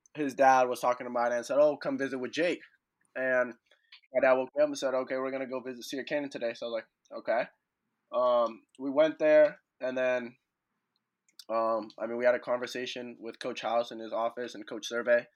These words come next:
and, uh, we were sold after that. And that we, uh, that was kinda like right then and there. I was like, "Okay, I wanna come here for sure." Um,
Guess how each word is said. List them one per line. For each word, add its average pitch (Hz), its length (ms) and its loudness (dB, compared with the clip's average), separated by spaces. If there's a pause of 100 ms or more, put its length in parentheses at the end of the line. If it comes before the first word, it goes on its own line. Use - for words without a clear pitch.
(580)
and, 104 460 -4 (300)
uh, 104 160 -2
we 120 80 -6
were 120 80 -2
sold 123 280 -4
after 113 180 -4
that. 107 320 0
And 107 80 -12
that 110 140 -6 (320)
we, 117 240 -12 (180)
uh, 98 280 -8 (920)
that 131 140 2
was 131 100 0
kinda 123 260 -2
like 113 220 -2 (380)
right 139 240 2
then 120 120 -2
and 117 80 -6
there. 117 100 2
I - 20 2
was 110 80 -2
like, 110 160 -4
"Okay, 107 180 -4
I 101 160 -2
wanna 101 180 -8
come 101 200 -10
here 104 180 -8
for 95 140 -12
sure." 101 380 -6 (540)
Um, 101 440 -4